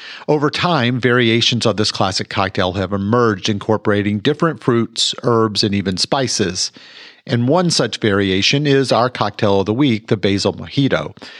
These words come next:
which infuses the drink with a distinctive aroma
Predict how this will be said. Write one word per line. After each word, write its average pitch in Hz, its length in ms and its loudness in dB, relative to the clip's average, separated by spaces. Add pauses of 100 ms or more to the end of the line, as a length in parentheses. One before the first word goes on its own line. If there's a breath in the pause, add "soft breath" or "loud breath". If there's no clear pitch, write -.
(220 loud breath)
which 123 180 2
infuses 139 480 2
the 147 100 2
drink 113 400 2
with 110 160 0
a 113 60 4
distinctive 120 600 0
aroma 98 540 0